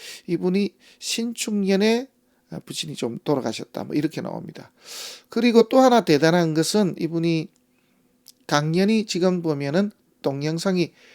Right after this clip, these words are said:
일억 뷰를 넘었다라고 하거든요.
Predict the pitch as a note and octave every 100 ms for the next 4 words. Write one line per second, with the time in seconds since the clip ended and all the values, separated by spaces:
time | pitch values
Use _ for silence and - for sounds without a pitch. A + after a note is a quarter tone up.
0 | - _ - A3+ C4+ A3+ _ - F#3+ F3+
1 | E3+ D#3 D#3+ C#3 - - A2+ - - -
2 | - C3 C#3